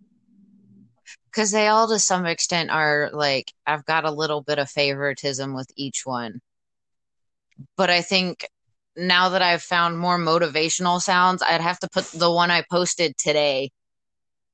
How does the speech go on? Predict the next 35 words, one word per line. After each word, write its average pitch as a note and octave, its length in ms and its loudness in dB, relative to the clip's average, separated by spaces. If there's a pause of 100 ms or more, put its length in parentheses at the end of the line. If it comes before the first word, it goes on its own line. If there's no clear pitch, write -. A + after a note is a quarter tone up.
(420)
as, D3 400 0
like, C#3 480 0 (720)
my E3 300 0
number D#3+ 340 0
one, C3+ 440 -2 (560)
'cause E3 180 0
that E3+ 220 0
one F3 160 2
hits F3 300 -2
home, D3+ 560 -2 (220)
and D#3 180 0
I've D#3 180 2
gotten D#3 400 -4 (180)
so - 400 2
many F3 260 0
comments D#3 720 -2 (160)
in D#3 140 2
the D#3 80 2
last D3+ 340 2
few E3 260 -2
hours D3 680 2 (400)
of, D3+ 300 0
like, C#3+ 500 2
"Wow, E3 320 4
this E3 220 0
is F3 140 -4
so E3+ 240 -2
true, F3 680 0
and D3+ 180 -4
I E3+ 120 2
needed E3+ 500 0
this," E3 500 2
and D3+ 500 -2
it D#3 140 -6
just - 540 -4